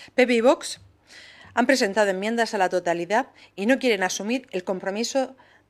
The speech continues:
para las familias que necesitan una beca. Desde el Grupo Parlamentario Socialista hemos solicitado el derecho subjetivo de las becas, continuando así y cubriendo los setenta, las setenta mil familias que necesitan cubrir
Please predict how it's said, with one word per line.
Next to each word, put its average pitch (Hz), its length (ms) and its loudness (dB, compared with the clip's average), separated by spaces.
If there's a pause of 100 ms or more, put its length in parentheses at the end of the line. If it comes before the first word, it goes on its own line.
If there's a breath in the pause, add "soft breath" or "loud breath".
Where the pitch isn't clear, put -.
(280)
para 190 160 6
las 180 180 4
familias 233 480 0
que 190 100 -4
necesitan 240 680 -4
una 202 220 -2
beca. 156 420 -6 (580 loud breath)
Desde 190 140 -4
el 190 100 0
Grupo 233 260 2
Parlamentario 214 460 2
Socialista 208 680 -2
hemos 262 200 2
solicitado 196 480 0
el 180 100 0
derecho 214 280 -4
subjetivo 208 460 -4
de 202 80 -2
las 156 180 -6
becas, 156 480 -8 (840 soft breath)
continuando 220 600 -2
así 247 480 -4 (360 soft breath)
y 220 80 -8
cubriendo 226 600 0 (180 soft breath)
los 196 120 0
setenta, 185 560 -2
las 185 200 -4
setenta 180 440 -4
mil 233 320 -4
familias 233 540 -2
que 190 100 -6
necesitan 214 600 -6
cubrir 220 420 -6